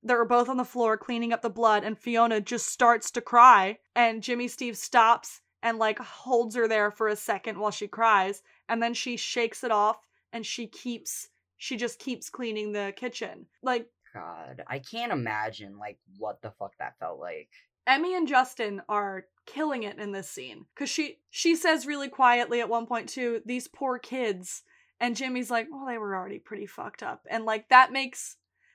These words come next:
Speaker 1: that makes her laugh a little bit. And, like, personally, I'm very glad Fiona has Jimmy in this moment, 'cause she would not have been able to get through this on her own.
Speaker 2: Oh, yeah, she would have not been able to get out, go, like, she would have been even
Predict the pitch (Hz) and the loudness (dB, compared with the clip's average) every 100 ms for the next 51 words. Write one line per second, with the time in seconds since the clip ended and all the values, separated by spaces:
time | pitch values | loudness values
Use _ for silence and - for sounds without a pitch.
0 | _ - 269 277 285 - 247 220 233 254 | _ 2 4 2 -4 -2 -4 4 8 10
1 | 277 285 - 269 269 285 294 311 320 320 | 8 4 -6 -6 -4 -4 -2 0 0 2
2 | 254 247 240 226 220 - _ _ _ _ | 2 2 2 2 0 -6 _ _ _ _
3 | 320 330 403 359 339 285 262 254 240 240 | -2 0 0 2 4 4 4 2 0 0
4 | 240 214 208 220 233 - 233 220 220 196 | -2 2 4 4 0 -6 -2 0 0 -2
5 | 156 208 208 214 196 - 214 202 226 247 | 2 4 4 2 -6 -8 -6 -4 -4 -4
6 | 254 269 269 269 262 277 311 311 _ _ | -6 -8 -8 -2 0 0 -6 -8 _ _
7 | 277 - 285 262 277 254 262 254 233 214 | -8 -4 -6 -6 4 6 6 4 -2 0
8 | 214 208 214 - 208 196 190 190 190 190 | 0 0 -4 -2 -4 -2 -6 -8 -6 -4
9 | 175 180 208 233 139 127 120 110 120 151 | -2 -4 -8 -2 0 2 -2 -6 -6 -8
10 | 131 117 113 107 101 107 98 110 101 98 | -6 -6 -6 -10 -10 -14 -16 -18 -16 -12
11 | 90 - _ 113 113 104 95 - 104 101 | -12 -14 _ -14 -10 -10 -10 -16 -18 -18
12 | _ - 151 143 110 113 107 98 107 104 | _ -12 -10 -10 -8 -12 -12 -16 -16 -18